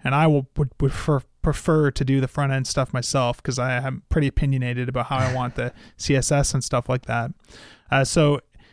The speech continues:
Speaker 1: it still ends up being more productive for him to do, like, kinda high fidelity mockups or high-ish fidelity mockups, and then I translate those into H T M L and C S S, not, like, pixel for pixel, 'cause I really don't believe in that. I th-, I believe in,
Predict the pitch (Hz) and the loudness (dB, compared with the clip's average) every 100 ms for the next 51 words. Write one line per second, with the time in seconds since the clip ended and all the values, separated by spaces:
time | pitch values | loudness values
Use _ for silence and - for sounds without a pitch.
0 | _ - 147 - 208 190 165 143 156 147 | _ -6 0 6 6 8 6 6 4 4
1 | 151 139 139 131 - 131 139 - 151 143 | 4 2 0 0 0 -2 0 2 4 4
2 | 131 135 127 - 135 - 147 139 131 131 | 2 2 2 0 -2 -2 -2 0 0 2
3 | 131 127 127 123 _ _ _ _ - 131 | 2 0 -2 -4 _ _ _ _ -2 0
4 | 127 135 123 - 123 185 160 139 - - | 2 0 0 -2 0 2 2 2 -2 -4
5 | 127 123 123 123 120 _ 135 123 135 127 | -2 -2 -2 -4 -6 _ -2 -2 0 -2
6 | - 135 139 135 - - _ - 156 160 | 0 -2 -2 -4 -8 -20 _ -2 0 2
7 | 190 175 170 156 147 - 139 135 139 135 | 4 4 4 2 0 2 0 2 0 0
8 | 135 123 123 131 139 - 131 120 - 147 | 2 0 0 -2 -2 -2 0 -2 -2 -2
9 | 143 190 185 - - - - 165 175 180 | 2 2 2 0 -10 -20 0 6 6 6
10 | 156 151 - 170 - 143 135 - 151 - | 2 0 2 2 2 0 0 -2 -2 0
11 | 180 175 - 139 127 123 147 151 139 131 | 0 0 -2 0 0 2 2 2 2 0
12 | 127 127 127 123 120 120 _ 135 127 117 | -2 -2 -2 -2 -2 -4 _ -2 0 -2
13 | - - - - - 147 139 135 135 135 | -4 -10 -14 -12 -4 0 2 2 2 0
14 | 127 | -2